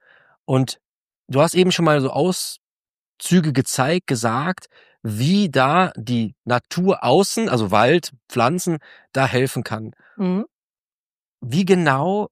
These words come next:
Speaker 1: außer dass man sich in die Natur begibt, kann man denn jetzt davon profitieren?
Speaker 2: Ja, also ich glaube, ähm, dadurch, dass das mein Hintergrund ist, dass ich einfach, äh, so stark mit der Natur verbunden bin,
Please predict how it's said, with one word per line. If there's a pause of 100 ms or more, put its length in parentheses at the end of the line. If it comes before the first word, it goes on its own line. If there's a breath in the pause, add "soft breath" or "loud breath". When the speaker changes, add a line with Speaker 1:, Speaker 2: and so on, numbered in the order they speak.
Speaker 1:
außer
dass
man
sich
in
die
Natur
begibt, (1300)
kann
man
denn
jetzt
davon
profitieren? (1160 loud breath)
Speaker 2:
Ja, (280 loud breath)
also
ich
glaube,
ähm,
dadurch,
dass
das
mein
Hintergrund
ist,
dass
ich
einfach,
äh,
so
stark
mit
der
Natur
verbunden
bin,